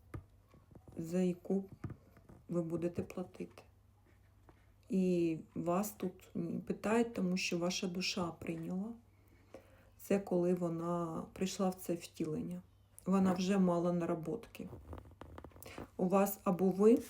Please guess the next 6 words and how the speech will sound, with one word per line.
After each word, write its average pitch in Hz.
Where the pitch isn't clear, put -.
хтось 208
працював 185
вже, 165
хтось -
був 165
вже. 156